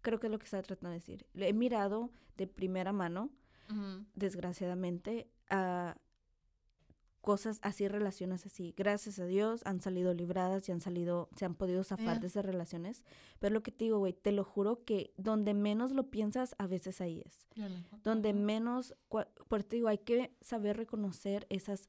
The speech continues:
Speaker 1: señales. No tienes que haber pasado por una situación
Speaker 2: Y
Speaker 1: así para reconocer.
Speaker 2: obviamente no se tiene que, I mean, obviamente sabemos que no solamente son las mujeres las que sufren, también
Speaker 1: Claro.
Speaker 2: son, a veces son hombres,
Speaker 1: Y
Speaker 2: porque hay
Speaker 1: también lo he
Speaker 2: viejas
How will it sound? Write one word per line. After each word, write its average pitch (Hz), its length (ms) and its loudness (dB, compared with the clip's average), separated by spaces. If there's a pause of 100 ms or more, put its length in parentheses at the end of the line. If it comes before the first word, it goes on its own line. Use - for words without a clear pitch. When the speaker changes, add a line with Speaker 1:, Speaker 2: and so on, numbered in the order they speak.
Speaker 1:
señales. 185 560 -4
No 226 180 2
tienes 262 300 0
que 247 80 -2
haber 226 180 0
pasado 208 440 0
por 196 160 0
una 190 180 2
situación 196 460 0
Speaker 2:
Y 170 40 -2
Speaker 1:
así 165 300 -8 (340)
para 196 200 2
reconocer. 185 440 4
Speaker 2:
obviamente 262 540 10
no 254 140 4
se 262 80 2
tiene 220 340 2
que, - 240 -14
I 214 60 -2
mean, 185 400 -4 (100)
obviamente 220 800 -4
sabemos 196 560 -4
que 190 140 -8
no 190 720 -2 (160)
solamente 185 600 -6
son 190 180 -10
las 185 100 -6
mujeres 185 480 -6
las 262 160 -8
que 285 100 -8
sufren, 285 360 -6
también 202 420 -2
Speaker 1:
Claro. 180 400 -2
Speaker 2:
son, 208 360 0
a 196 100 0
veces 220 220 -2
son 269 200 -4
hombres, 262 240 -2
Speaker 1:
Y - 40 -18
Speaker 2:
porque 226 200 -2
hay 196 60 2
Speaker 1:
también 202 180 4
lo 196 60 2
he 262 80 6
Speaker 2:
viejas - 20 6